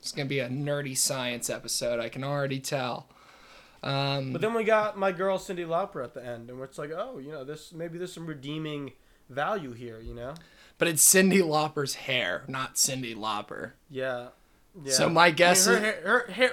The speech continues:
Speaker 2: her hair is tight, though.
Speaker 1: My guess is that Mima is, like, going to a Cyndi Lauper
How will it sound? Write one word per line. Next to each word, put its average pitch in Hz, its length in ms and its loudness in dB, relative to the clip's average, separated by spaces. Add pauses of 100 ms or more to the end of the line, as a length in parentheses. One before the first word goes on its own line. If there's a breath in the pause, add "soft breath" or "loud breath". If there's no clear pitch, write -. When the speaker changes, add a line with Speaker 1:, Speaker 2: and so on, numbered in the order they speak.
Speaker 2:
her 277 80 4
hair 233 240 4
is - 120 -6
tight, 151 320 -2 (120)
though. 120 100 -16 (600 loud breath)
Speaker 1:
My 170 160 8
guess 180 340 8
is 170 160 2
that 160 260 6
Mima 151 760 2
is, 147 280 0
like, 139 300 -6
going 143 260 -2
to 139 80 -4
a 139 40 -6
Cyndi 135 420 0
Lauper 127 520 -4